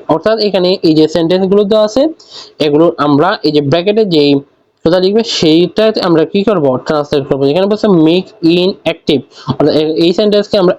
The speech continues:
অ্যাক্টিভে রূপান্তর করব। এইভাবে কিন্তু এখানে তোমাদের পাঁচটি দেওয়া হবে, এগুলো আমাদের অ্যান্সার করতে হবে। যে এখানে হচ্ছে কত? পাঁচ মার্ক।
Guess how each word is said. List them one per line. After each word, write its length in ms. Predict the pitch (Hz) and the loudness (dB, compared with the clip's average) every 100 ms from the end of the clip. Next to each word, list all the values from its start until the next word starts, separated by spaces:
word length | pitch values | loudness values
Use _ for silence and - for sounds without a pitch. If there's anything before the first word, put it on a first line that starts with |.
| - | -6
অ্যাক্টিভে 460 | 165 - 185 208 233 _ - | -4 -2 2 0 -2 _ -4
রূপান্তর 320 | 139 143 135 | -2 0 -2
করব। 420 | 135 147 151 214 - - _ - | -2 -2 0 -2 -6 -20 _ -2
এইভাবে 300 | 185 214 226 | 2 4 2
কিন্তু 240 | 226 214 202 | 2 2 2
এখানে 260 | 175 170 | 2 0
তোমাদের 320 | 175 156 147 | 0 0 0
পাঁচটি 340 | 143 165 - 190 | -2 -4 -2 0
দেওয়া 180 | 190 175 | 0 0
হবে, 300 | 190 233 311 _ - | 0 0 -2 _ -4
এগুলো 240 | 143 143 | 0 0
আমাদের 360 | 139 147 196 277 - - - | 0 0 0 -2 -8 -12 -6
অ্যান্সার 280 | 151 151 | -4 -2
করতে 220 | 147 139 151 | -2 -2 -2
হবে। 320 | 160 226 247 | 0 0 0
যে 140 | 143 | -2
এখানে 240 | 143 165 185 | 0 0 0
হচ্ছে 420 | 196 202 202 202 | 0 0 2 2
কত? 160 | 202 196 - | 0 -2 -2
পাঁচ 160 | 170 170 - | -2 -2 -2
মার্ক। 200 | 123 | -2